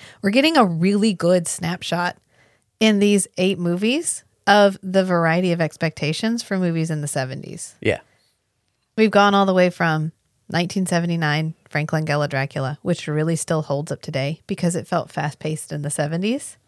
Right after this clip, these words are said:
Speaker 1: to Love at First Bite, which is still pretty fucking funny, but has so many pop culture references that are either borderline uncomfortable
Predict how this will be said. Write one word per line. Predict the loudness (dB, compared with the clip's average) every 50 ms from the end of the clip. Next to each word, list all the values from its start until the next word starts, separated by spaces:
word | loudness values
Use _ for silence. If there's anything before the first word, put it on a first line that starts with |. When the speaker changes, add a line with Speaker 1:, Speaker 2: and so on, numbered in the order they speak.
| _ _ _ _ -20 -20 _ _ _ _ _ _ _ -8 -4
Speaker 1:
to | 0 4 4 4 4 4 2 0 -2 0
Love | 4 4 6 6 4
at | 2 0
First | 2 0 -2 0 0
Bite, | 2 2 2 2
which | -2 -4 -4 -4
is | -6 -4
still | -2 -4 -4 -2
pretty | -2 -4 -6 -4
fucking | -4 -4 -6 -4 -6 -10
funny, | -6 -2 -2 0 0 0 -2 -4 -4 -8 _ -6
but | -4 0
has | 2 2 0 0
so | -2 -4 -4
many | -2 -2 -2
pop | -4 -4 -6 -8 -6
culture | -4 -6 -4 -4 -2
references | -2 -2 -2 -2 -4 -8 -6 -4 -4 -4 -4 -6 -8 -12 _ _ _ _ _ _ _ _ -2
that | 0 0 0 -2 _ -4
are | -4 -4 -2 -2 -4
either | -4 -2 -2 -4
borderline | -2 0 0 0 0 0 0 -2 -2 -4
uncomfortable | -6 -4 -4 -4 -6 -6 -4 -4 -4 -4 -4